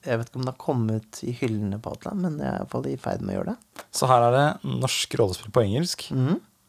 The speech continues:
Speaker 2: og engelsk rollespill på norsk.
Speaker 1: Rett og slett.
Speaker 2: Så fint.
Speaker 1: Stort sammensurium.
Speaker 2: Ah.
Speaker 1: Nei, ja, nydelig. Ehm, og, eh, f-, ja, vi har vel, eh,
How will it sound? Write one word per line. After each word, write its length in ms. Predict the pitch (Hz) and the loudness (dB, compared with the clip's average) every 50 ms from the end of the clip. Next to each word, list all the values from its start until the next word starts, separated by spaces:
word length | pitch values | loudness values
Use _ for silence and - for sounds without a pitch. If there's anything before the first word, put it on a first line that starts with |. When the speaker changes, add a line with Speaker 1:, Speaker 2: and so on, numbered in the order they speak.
| _ _ - | _ _ 4
Speaker 2:
og 200 | 120 117 131 135 | 4 4 6 4
engelsk 340 | 127 113 110 107 110 - - | 2 0 0 0 0 2 2
rollespill 320 | 143 117 98 - 120 120 127 - - | 4 2 2 2 -2 -4 -4 -2 0
på 80 | - 208 | 4 4
norsk. 300 | 160 - - - - _ _ _ _ _ _ _ _ _ _ - - | 4 4 2 -4 -12 _ _ _ _ _ _ _ _ _ _ 0 4
Speaker 1:
Rett 260 | 277 185 139 110 - | 4 4 4 4 2
og 60 | 117 | 2
slett. 220 | 123 208 190 - - - | 2 2 0 -2 -10 -8
Speaker 2:
Så 140 | 220 - 170 156 | -2 0 4 4
fint. 180 | 220 311 285 - - - - - | 4 4 2 -2 -4 -8 -8 -8
Speaker 1:
Stort 540 | - - - - _ - - 160 180 190 - | -6 -6 -6 -6 _ 0 2 4 4 4 4
sammensurium. 540 | - 202 208 208 196 175 131 113 113 107 110 | 4 6 6 6 8 6 6 6 6 4 4
Speaker 2:
Ah. 360 | - - - - - - - - | 2 2 0 0 -4 -6 -6 -6
Speaker 1:
Nei, 200 | - 120 120 135 165 | -6 -6 -4 -4 -2
ja, 120 | 175 151 147 | -2 0 2
nydelig. 420 | 175 151 135 123 117 135 190 196 - - - - - - - - - - - - - | 2 2 2 4 4 2 2 2 -2 -8 -8 -8 -8 -8 -8 -14 -16 -18 -10 -2 2
Ehm, 880 | 120 123 131 135 135 135 135 135 135 135 135 135 131 131 131 127 - - - | 4 6 8 8 8 6 6 6 6 6 6 6 4 4 4 2 0 -2 0
og, 220 | 117 113 113 113 113 | 2 4 4 6 6
eh, 540 | 113 117 113 113 113 113 113 113 113 113 113 | 8 8 6 6 6 6 6 6 4 4 2
f-, 240 | 113 - - - - | 2 -2 -8 -8 -4
ja, 220 | 110 110 120 165 220 | 0 0 0 0 0
vi 160 | 226 214 180 | -2 -2 -4
har 220 | 160 - - 117 | -4 -4 -6 -6
vel, 340 | 127 135 123 123 123 127 123 | -4 -2 -2 -2 -2 -2 -2
eh, 440 | 127 127 123 123 123 123 123 123 123 | 0 0 2 2 2 2 2 2 0